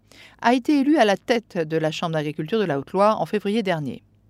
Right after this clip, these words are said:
Connu pour son franc-parler et sa détermination,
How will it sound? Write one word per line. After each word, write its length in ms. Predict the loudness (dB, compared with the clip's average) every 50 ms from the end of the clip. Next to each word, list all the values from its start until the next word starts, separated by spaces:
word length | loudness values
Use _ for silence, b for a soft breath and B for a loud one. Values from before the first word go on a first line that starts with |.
| _ _ _ _ _ _ _ _ _ B B B B B B B B
Connu 320 | -2 0 2 2 2 2 0
pour 180 | -2 -6 -10
son 140 | -8 -8 -10
franc-parler 720 | -10 -8 -8 -8 -6 -4 -4 -4 -2 -2 0 0 0 0 -2
et 100 | -6 -8
sa 200 | -8 -8 -8 -10
détermination, 960 | -8 -6 -6 -4 -2 -2 -4 -4 -4 -6 -6 -8 -8 -8 -10 -8 -8 -8 -8